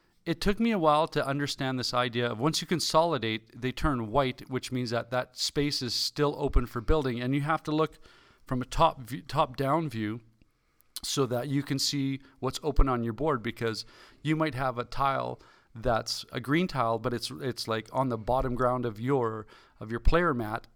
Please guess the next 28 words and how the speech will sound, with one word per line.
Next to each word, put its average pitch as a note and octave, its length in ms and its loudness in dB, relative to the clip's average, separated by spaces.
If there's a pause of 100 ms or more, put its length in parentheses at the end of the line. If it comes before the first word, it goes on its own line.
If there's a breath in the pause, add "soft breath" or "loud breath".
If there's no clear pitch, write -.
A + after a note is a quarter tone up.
and C3 140 -4
then B2 100 0
you B2 120 -2
might C3 180 -2
have A#2 240 -4
right E3 160 -2
beside D#3 400 0
it - 100 -6
a C3 80 -8
tile C3 380 -2
that A#2+ 220 -2
is A2+ 260 -6 (320 loud breath)
three F3+ 180 2
levels C3 300 2
higher. C#3 540 -2 (640 soft breath)
Um, G#2+ 420 -4
so B2 540 0 (180)
yeah, D#3+ 280 2
there's, C#3 300 2
there's D3 240 -4
all D#3+ 220 -6
these D#3+ 200 -2
dynamics D3 520 -2
to C3+ 80 -4
put C3+ 180 8
into A2+ 180 -6
play. G2+ 320 -10 (640 loud breath)
Um, E3+ 560 6